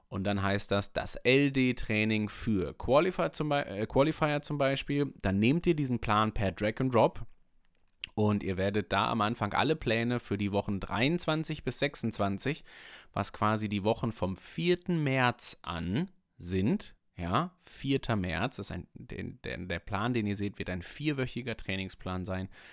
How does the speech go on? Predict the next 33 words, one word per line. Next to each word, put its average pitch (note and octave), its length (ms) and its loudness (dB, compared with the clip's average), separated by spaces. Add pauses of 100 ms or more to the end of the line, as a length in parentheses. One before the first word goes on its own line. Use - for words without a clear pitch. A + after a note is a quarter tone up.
(180)
beginnend A2 480 2
mit F#2+ 140 -6
dem E2+ 160 -6
vierten C3 600 -4
März. F#2+ 460 -2
Der - 160 -2
endet D#3 300 4
also G#2+ 260 2
mit F#2+ 160 0
Ostersonntag, G#2 1120 0
das - 140 -20
kann F#2 160 -8
ich F#2 80 -6
schon F#2+ 140 -4
mal F2+ 120 -2
sagen. F#2+ 400 -2 (640)
Und F#2+ 140 -2
dann F#2+ 140 2
zieht - 320 0
ihr G#2 120 2
euch A#2 220 0
den G2+ 180 0
in F#2 160 -2
den E2+ 160 -4
Trainingsplan B2+ 800 0
und F#2+ 140 -2
ihr F2+ 140 -2
zieht - 300 -2
den A#2+ 140 0
auf G2 180 -4
den F2+ 160 -4
vierten A#2 520 -2
dritten. G3+ 520 2